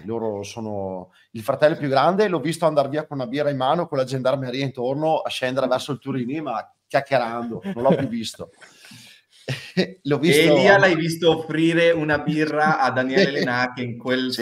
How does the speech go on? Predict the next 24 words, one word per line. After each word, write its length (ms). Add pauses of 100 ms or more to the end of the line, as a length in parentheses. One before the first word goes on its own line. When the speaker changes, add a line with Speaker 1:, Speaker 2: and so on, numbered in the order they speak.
Speaker 2:
eh, 260
Monte 320
Carlo 400
correva 400
lui 520
da 160
pilota 420
con 140
una 340
D 180
S 240
tre 180
R 40
tre. 180
Speaker 1:
Sì, 340
e 360
portavano 680
al 100
debutto 480
la 100
D 120
S 200
tre. 440 (1000)
Sì. 300